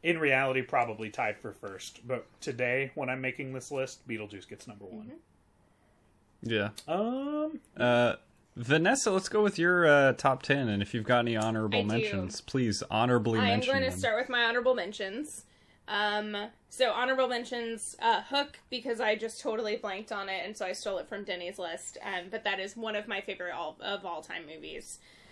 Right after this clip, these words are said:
Speaker 2: Um, Forgetting Sarah Marshall as well. That's one that we will literally put on at any time.
Speaker 1: And
Speaker 2: We'll
Speaker 1: we did
Speaker 2: always watch
Speaker 1: last
Speaker 2: it.
Speaker 1: week.
Speaker 2: Liter-, yeah, last week. Wanted to watch something.
Speaker 1: <laughs>
Speaker 2: Um, Practical Magic. I love Midnight Margaritas. It's a bad movie,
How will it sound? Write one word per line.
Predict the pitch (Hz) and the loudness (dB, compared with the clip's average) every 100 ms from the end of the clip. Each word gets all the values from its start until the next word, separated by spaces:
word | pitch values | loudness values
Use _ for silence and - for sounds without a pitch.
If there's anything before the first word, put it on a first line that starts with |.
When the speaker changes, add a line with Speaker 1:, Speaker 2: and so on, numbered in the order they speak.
| - - | -18 -4
Speaker 2:
Um, | 233 233 233 226 226 233 - - - | 2 4 4 2 -4 -8 -12 -20 -4
Forgetting | 247 247 254 | -2 -2 -4
Sarah | 254 240 | 0 0
Marshall | 233 220 226 226 220 226 - | 2 -2 -2 -4 -4 -8 -8
as | 220 | -4
well. | 208 202 202 220 | -2 0 0 -2
That's | 196 - | -4 -4
one | 208 | -6
that | 190 190 | -8 -6
we | 196 | -4
will | 196 190 180 | -4 -4 -4
literally | 208 214 208 208 | -4 0 0 0
put | 226 | -2
on | 190 185 180 190 - _ - | -4 -4 -8 -10 -16 _ -2
at | 202 | 0
any | 185 170 170 | 0 -4 -8
time. | 175 170 170 165 165 | -8 -6 -4 -6 -8
Speaker 1:
And | 120 | -6
Speaker 2:
We'll | 131 - | -2 0
Speaker 1:
we | |
did | 156 | 4
Speaker 2:
always | 165 - 190 | 4 2 -2
watch | 170 117 | -4 -2
Speaker 1:
last | 123 | -2
Speaker 2:
it. | 165 | -2
Speaker 1:
week. | 120 107 - - - | -4 -6 -14 -20 -16
Speaker 2:
Liter-, | 214 226 233 - | -4 2 2 2
yeah, | 214 151 | 0 0
last | 196 202 - | 0 0 0
week. | 208 185 - - - - | -4 -4 -6 -6 -8 -6
Wanted | 214 208 208 | -4 -2 0
to | 208 | 0
watch | 202 254 | 2 0
something. | 403 339 196 185 190 381 269 | -2 -2 0 -2 -2 -4 -6
Speaker 1:
<laughs> | - _ _ | -8 _ _
Speaker 2:
Um, | 220 220 202 196 220 - - - - | 0 2 2 0 -6 -14 -20 -20 -2
Practical | 311 311 - 302 | 2 2 2 2
Magic. | 285 277 285 277 - - - - | 6 6 4 0 -2 -16 -20 -8
I | - 208 | -2 0
love | 208 208 202 | 2 0 -4
Midnight | 202 196 190 | -6 -4 -4
Margaritas. | 196 196 233 226 214 208 - | -4 0 2 4 4 0 0
It's | 247 | 0
a | 285 | 2
bad | 285 277 | 2 2
movie, | 254 269 202 151 143 | 2 -2 -4 -6 -10